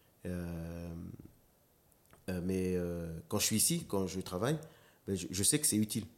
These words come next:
Enfin, je me dis que c'est utile. Ça, ça me donne du, du courage à le faire. Euh, parce que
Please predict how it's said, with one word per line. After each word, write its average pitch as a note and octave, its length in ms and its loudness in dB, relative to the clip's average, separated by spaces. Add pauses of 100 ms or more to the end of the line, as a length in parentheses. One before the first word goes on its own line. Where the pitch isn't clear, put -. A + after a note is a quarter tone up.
(360)
Enfin, G#2 120 2
je G2 120 2
me G#2+ 120 6
dis A2+ 160 2
que - 80 0
c'est G2+ 80 0
utile. F#2+ 300 -8
Ça, - 120 -8
ça G2+ 140 2
me F#2+ 80 2
donne G2+ 180 4
du, F2+ 380 -2
du F2 160 -8
courage F#2+ 440 -2
à F#2 60 -6
le F2+ 60 -6
faire. - 240 -12 (800)
Euh, E2 360 -4
parce E2+ 180 -2
que E2 580 -2